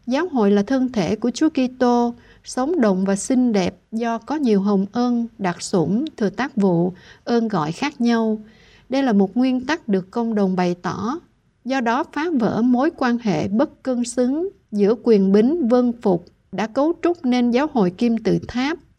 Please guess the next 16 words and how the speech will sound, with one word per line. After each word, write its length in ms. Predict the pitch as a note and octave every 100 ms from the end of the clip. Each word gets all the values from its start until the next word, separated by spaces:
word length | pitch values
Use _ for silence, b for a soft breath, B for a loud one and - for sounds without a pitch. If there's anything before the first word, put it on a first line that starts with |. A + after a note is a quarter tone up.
| _
Khi 220 | - D4+
đảo 200 | A#3+ G3
ngược 320 | B3+ C4+ G3 G#3+
mối 200 | B3 D#4
quan 200 | C#4 C4
hệ 260 | B3 G3+ F#3
giữa 200 | F#3+ A#3
hai 260 | C4+ B3+ B3+
chủ 200 | F#3+ A#3
thể 480 | G#3+ F3 F3+ C#4+ C#4
và 100 | G#3
đặt 200 | F3+ E3 -
chức 240 | D#4+ E4
linh 240 | B3+ B3 A3
mục 140 | F3 -
chung 320 | B3+ B3